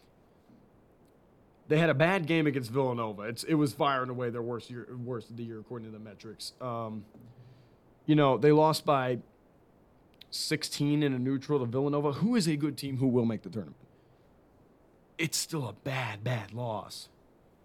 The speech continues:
to lose in the fashion that they did. They have players. David Jones is a dog. A dude who was at DePaul, then at Saint John's, now transfers out of the Big East, kinda gets into that American area. He has been dominant.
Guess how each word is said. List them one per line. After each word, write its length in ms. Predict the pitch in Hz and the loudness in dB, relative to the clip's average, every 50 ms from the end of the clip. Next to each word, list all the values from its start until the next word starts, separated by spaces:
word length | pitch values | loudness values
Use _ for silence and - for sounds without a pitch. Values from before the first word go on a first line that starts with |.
| _ _ _ _ | _ _ _ _
to 80 | - 151 | -4 -2
lose 280 | 139 147 160 156 139 | 2 2 2 2 2
in 80 | 139 139 | 0 -2
the 60 | 131 | -2
fashion 400 | 123 151 147 135 117 - 135 123 | -2 -2 -2 -2 -2 -2 -2 -2
that 140 | 123 120 101 | -2 -2 -2
they 80 | 117 113 | -2 -2
did. 220 | 127 123 107 87 - - - - - - - - - | -2 -2 -2 -4 -8 -16 -20 -20 -20 -20 -20 0 6
They 160 | 151 185 196 | 8 8 10
have 200 | 180 190 151 - | 8 8 4 4
players. 380 | - 147 131 110 90 - - - - - | 4 2 2 2 0 -6 -12 -14 2 8
David 300 | 151 190 214 156 143 117 | 10 10 10 10 8 8
Jones 340 | 156 160 139 123 113 - | 8 8 8 8 6 2
is 100 | 120 104 | 0 -2
a 40 | 101 | -4
dog. 500 | 95 - 117 113 101 87 85 87 - - - _ _ _ _ _ _ _ _ _ _ _ _ _ | -2 0 2 2 2 2 -2 -8 -14 -16 -18 _ _ _ _ _ _ _ _ _ _ _ _ _
A 80 | 127 131 | 6 10
dude 240 | 139 160 175 156 131 | 10 10 12 12 10
who 100 | 156 156 | 10 10
was 220 | 143 139 131 143 | 12 10 10 8
at 200 | - 147 160 - | 6 4 4 4
DePaul, 580 | - 127 - - 143 151 143 143 143 143 - 135 | 2 -2 0 4 8 10 10 12 10 10 8 8
then 200 | 143 147 175 170 | 8 10 10 8
at 140 | 151 - | 6 4
Saint 260 | - - 147 139 - 117 | 4 4 4 4 2 0
John's, 460 | 135 143 139 135 131 131 131 120 - - - _ _ | -2 0 0 0 -2 -4 -6 -8 -10 -16 -20 _ _
now 260 | - 139 147 175 185 | -2 0 0 0 -2
transfers 580 | - - - 165 156 151 143 - 135 135 120 - - | -4 -6 -8 -6 -6 -6 -6 -8 -10 -12 -12 -10 -4
out 200 | 151 170 175 156 | -2 0 0 -2
of 120 | 147 131 123 | -4 -2 -2
the 80 | 143 | -2
Big 280 | 135 120 143 156 156 143 | -2 0 -2 -2 -2 -2
East, 300 | 160 165 160 143 - - | -4 -4 -6 -6 -8 -8
kinda 160 | 147 143 139 | -8 -8 -6
gets 220 | 131 139 135 - | -8 -8 -8 -8
into 100 | 143 139 | -8 -6
that 100 | 135 131 | -6 -6
American 440 | 123 123 131 139 143 135 - 147 139 | -6 -4 -4 -4 -4 -4 -4 -6 -6
area. 200 | 135 131 135 131 | -6 -6 -6 -6
He 220 | 123 - 139 175 165 | -6 -4 -2 -2 -2
has 240 | 117 123 123 131 | 0 -2 -2 -4
been 220 | - 123 131 131 120 | -2 -2 -2 -2 -2
dominant. 580 | - 113 123 120 90 87 - - - - - | -2 -4 -4 -4 -4 -8 -14 -18 -20 -20 -20